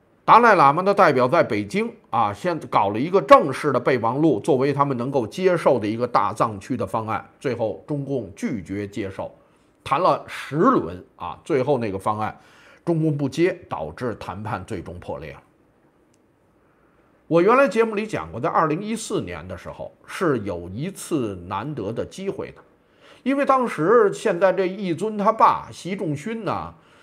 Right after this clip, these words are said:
对西藏、对达赖喇嘛他们的态度还是比较温和的。呃，所以说当时呢，达赖尊者他们可能对习近平也有一些幻想了。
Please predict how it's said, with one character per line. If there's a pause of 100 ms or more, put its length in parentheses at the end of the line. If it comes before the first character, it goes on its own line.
(220)
对
西
藏、
对
达
赖
喇
嘛
他
们
的
态
度
还
是
比
较
温
和 (120)
的。 (1080)
呃，
所
以
说
当
时
呢，
达
赖
尊
者
他
们
可
能
对
习
近
平
也
有
一
些
幻 (120)
想
了。